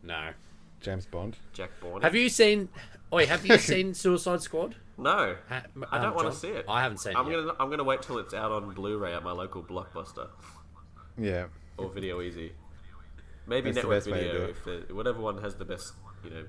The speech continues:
Speaker 3: new release
Speaker 2: Red,
Speaker 3: meal.
Speaker 2: Red Box.
Speaker 3: Yeah, yeah.
Speaker 1: Don't you just go down to the corner store and there's, like, some there?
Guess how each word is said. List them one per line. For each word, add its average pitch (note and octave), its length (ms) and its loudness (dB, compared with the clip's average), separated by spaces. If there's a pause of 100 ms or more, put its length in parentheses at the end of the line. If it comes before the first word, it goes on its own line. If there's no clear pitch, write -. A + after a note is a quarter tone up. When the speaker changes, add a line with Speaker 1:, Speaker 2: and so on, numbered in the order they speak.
(240)
Speaker 3:
new F#2 200 -8
release F#2+ 300 -2
Speaker 2:
Red, E2+ 100 -14
Speaker 3:
meal. E2+ 160 -10
Speaker 2:
Red G#2+ 180 2
Box. F#2+ 400 -2 (120)
Speaker 3:
Yeah, F2 60 -14 (300)
yeah. - 80 -12
Speaker 1:
Don't D4+ 220 0
you G4+ 100 -4
just C4 200 -6
go F#3 120 2
down F3 180 0
to D#3+ 60 -2
the D3 120 0
corner C3+ 280 2
store A#2 440 0
and B2+ 100 -4
there's, G#2+ 160 -2
like, G2 280 -2
some G2+ 260 -2
there? A2+ 300 -4